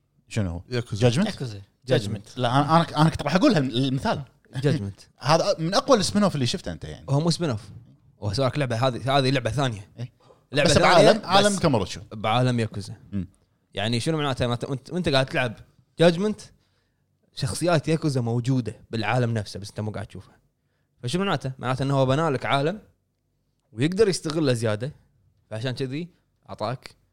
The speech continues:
Speaker 1: جادجمنت.
Speaker 4: آه، جادجمنت.
Speaker 1: واستغله زيادة وبيعطيك لوست
Speaker 4: وأقدر
Speaker 1: جادجمنت.
Speaker 4: أت-، أقدر أزيد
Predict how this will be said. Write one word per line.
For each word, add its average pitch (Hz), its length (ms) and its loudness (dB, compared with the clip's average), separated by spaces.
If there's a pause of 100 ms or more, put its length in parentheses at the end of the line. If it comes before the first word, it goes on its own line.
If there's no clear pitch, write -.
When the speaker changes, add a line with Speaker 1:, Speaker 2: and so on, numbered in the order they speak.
(760)
Speaker 1:
جادجمنت. 107 400 0
Speaker 4:
آه، - 40 -12
جادجمنت. 104 440 -8 (120)
Speaker 1:
واستغله 120 520 2
زيادة 92 320 -2
وبيعطيك 110 400 0
لوست 147 220 6
Speaker 4:
وأقدر 214 180 8
Speaker 1:
جادجمنت. 196 320 2
Speaker 4:
أت-، - 160 -8
أقدر 196 380 -2
أزيد 156 520 -2